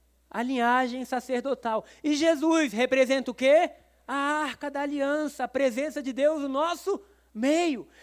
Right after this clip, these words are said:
A mesma coisa que acontece em Josué, capítulo três, agora tá acontecendo em Mateus, capítulo três, onde há a linhagem sacerdotal segurando uma arca dentro da onde?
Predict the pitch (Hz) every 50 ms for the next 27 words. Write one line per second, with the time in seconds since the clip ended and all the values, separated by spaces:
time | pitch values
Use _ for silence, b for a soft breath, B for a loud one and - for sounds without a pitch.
0 | B B B 226 240 247 277 349 403 403 359 349 359 302 - - 294 339 349 339
1 | 302 285 285 285 277 277 262 233 202 269 285 269 - 269 247 208 214 254 254 226
2 | 190 233 220 214 247 302 311 269 - 240 - - 262 254 247 240 220 - 247 269
3 | 302 302 262 214 240 240 254 294 302 294 269 262 277 269 262 - - 285 294 285
4 | 269 247 233 - 254 277 302 311 302 - 262 247 - 285 277 - 311 - - 269
5 | 285 302 285 240 196 - B B B B B - 269 311 285 262 285 285 285 269
6 | 262 254 247 247 254 285 330 370 381 370 311 269 302 285 - 277 262 - - 269
7 | 240 - 226 214 - 262 311 320 311 269 233 - 285 285 311 330 330 330 330 302
8 | 294 269 277 330 370 294 - - 262 226 320 370 359 359 339 330 330 339 370 370
9 | 330 240 - -